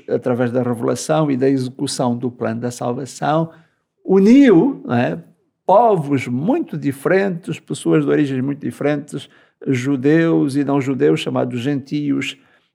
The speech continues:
eh, homens e mulheres, eh, pais e filhos, não é? Como as referências, eh, a, a, a Efésios, eh, capítulos cinco e seis. Portanto, há, há pessoas muito diferentes,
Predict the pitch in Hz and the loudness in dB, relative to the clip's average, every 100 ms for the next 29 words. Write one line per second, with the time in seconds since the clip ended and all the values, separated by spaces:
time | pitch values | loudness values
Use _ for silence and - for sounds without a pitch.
0 | - 143 135 - 151 170 156 156 156 131 | -2 2 2 2 4 4 2 0 -2 -2
1 | 151 156 156 147 147 147 143 139 139 143 | -2 0 2 4 4 4 2 2 2 2
2 | 139 127 127 - 135 131 147 - 151 175 | 0 -2 -6 -4 0 0 -2 -2 2 2
3 | 175 156 160 165 165 165 156 151 135 127 | 2 0 -2 -4 -2 0 2 0 -2 -2
4 | 135 135 131 123 - 123 - 127 123 123 | -4 -4 -8 -6 -6 -6 -4 -2 -2 -2
5 | 127 117 - _ _ - 123 123 - 127 | -6 -8 -14 _ _ 0 2 2 0 0
6 | 117 - 120 - 135 131 - 139 131 117 | 0 -2 -2 0 -2 -2 0 0 0 -2
7 | 131 127 - 127 135 - - 127 135 127 | -4 -6 -6 -4 -2 -2 -4 -6 -6 -6
8 | 131 123 131 127 - 135 131 135 135 143 | -6 -6 -8 -8 -8 -6 -6 -6 -4 -2
9 | 143 170 - _ _ _ _ _ - 143 | 0 0 -4 _ _ _ _ _ -6 -2
10 | 156 156 156 165 - 143 - 165 165 - | 0 0 0 0 2 0 2 0 0 0
11 | 175 135 170 - 233 185 170 196 254 - | 2 2 2 2 0 2 2 0 -4 -12